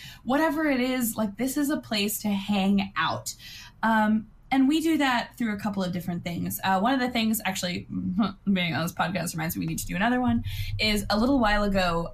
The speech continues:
uh, Kristen and I happened to be in the same city at the same time. So an interesting thing about our workflow is that she's on the West Coast, um,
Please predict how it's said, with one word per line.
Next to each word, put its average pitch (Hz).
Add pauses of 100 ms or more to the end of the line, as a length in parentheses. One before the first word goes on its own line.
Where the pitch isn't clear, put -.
uh, 165 (200)
Kristen 269
and 214
I 180
happened 190
to 190
be 170
in 170
the 180
same 170
city 175
at -
the 175
same 165
time. 165
So 165 (460)
an 220
interesting 220
thing 208
about 185
our 175
workflow 170
is 170
that -
she's 190
on 170
the 165
West 165
Coast, 165
um, 170